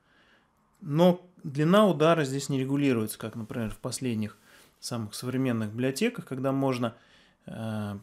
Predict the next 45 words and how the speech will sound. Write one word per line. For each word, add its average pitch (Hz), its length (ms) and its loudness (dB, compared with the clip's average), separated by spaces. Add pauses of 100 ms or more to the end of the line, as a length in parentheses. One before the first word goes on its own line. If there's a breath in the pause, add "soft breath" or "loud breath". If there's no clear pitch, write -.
вообще 123 380 0
контролировать, 123 840 0 (180 soft breath)
в - 80 -20
каком 135 320 2
месте 131 500 2
музыкант 117 540 0
будет 120 160 0
заглушать 123 420 0
литавру. 117 480 -4 (520 loud breath)
То 139 80 4
есть 131 100 4
здесь 165 180 2
у 143 40 0
вас 131 200 2
есть 143 220 -2
либо 139 200 0
длинный 202 500 4
удар 175 280 2
какой-то 147 720 -2
по 135 60 -2
литавре, 127 440 0
когда 120 380 -4 (320 loud breath)
музыкант, 123 640 -4 (200)
э, 117 240 -12
почти - 320 -6
не 127 140 -2
глушит 160 440 -2
её 175 260 2 (360 loud breath)
или 127 140 -6
вообще 117 280 -2
не 175 120 4
глушит, 165 360 -2 (340)
и 196 260 4
короткий 175 440 4
удар, 139 220 2
когда 131 260 0
музыкант 127 460 -2
глушит 143 380 -4
её 123 180 -4
там 117 300 -12
где-то 113 280 -12
через - 280 -12
секунду 135 520 -6
или 113 120 -6
быстрее. 110 520 -10